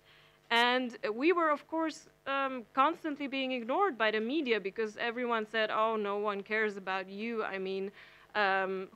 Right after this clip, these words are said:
who are you even to, to talk about these things? Who cares about feminism?" But now people care about feminism because they are scared of our power. Um, and, uh, what we need, uh,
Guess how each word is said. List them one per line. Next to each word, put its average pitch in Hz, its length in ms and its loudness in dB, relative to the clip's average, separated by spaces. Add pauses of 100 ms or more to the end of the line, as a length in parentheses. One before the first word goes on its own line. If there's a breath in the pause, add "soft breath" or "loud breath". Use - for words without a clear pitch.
who 269 140 4
are 214 180 8
you 226 240 0
even 202 360 -2
to, 196 380 -2
to 190 460 -6
talk 202 460 -4
about 185 380 -2 (240)
these 202 260 -8 (160)
things? 233 300 2
Who 262 160 -4
cares 226 320 0
about 190 320 -8
feminism?" 196 480 -4
But 202 160 -8
now 320 260 8
people 254 340 -4
care 262 340 2
about 190 300 -6
feminism 180 520 -12 (340 loud breath)
because 285 300 0
they 226 160 2
are 185 120 0
scared 269 600 2
of 190 140 -6
our 185 160 -8
power. 214 500 2 (1500 soft breath)
Um, 240 520 6 (280)
and, 285 280 6
uh, - 420 -10 (100)
what 285 260 4
we 247 180 -2
need, 262 520 2 (120)
uh, 214 360 0